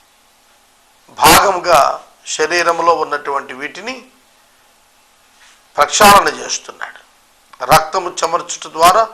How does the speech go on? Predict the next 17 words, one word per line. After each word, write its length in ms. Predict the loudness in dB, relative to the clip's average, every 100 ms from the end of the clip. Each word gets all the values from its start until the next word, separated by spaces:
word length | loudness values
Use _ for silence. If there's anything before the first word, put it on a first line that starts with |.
| -14 _ _ _ _ -16
స్ప్రింకిల్ 720 | -14 -4 -4 -4 -4 -4 -6
చేయటం 300 | -10 -12 0
ద్వారా 340 | 2 2 0 -8 _ _ _ _ _ _ _ -2 -2
రక్త 200 | 0 -2
ప్రోక్షణం 920 | 0 2 2 2 2 4 2 0 -12 -20 _ _ -10
క్రిందకు 640 | -6 0 0 0 -8 -16 -20 _ _ _ _ _ _ _ _ _ _ _ 0
ఆ 560 | 6 6 6 4 0 -12 _ _ _ _ _
బలి 280 | 0 0 0
ఇస్తున్న 400 | -2 -4 -6 -8
వ్యక్తిని 380 | -8 -10 -14 -14
తీసుకొస్తున్నాడు 960 | -16 -16 -12 -12 -12 -8 -6 -6 -10 -16 _ _
యాజకుడు. 520 | -6 -6 -8 -18 -20 -20 _ _ _ _ _ -20 _ _ _ _ _ _ _ _ _ _ _ _ _ _ _ _ _ _ _ _ _ -6
ఈ 300 | -2 0 -2
పాత 360 | 0 2 4 4
నిబంధన 480 | 4 4 4 4
గ్రంథంలో 680 | 2 2 0 2 4 6 6
ఉన్నటువంటి 640 | 4 2 0 2 0 0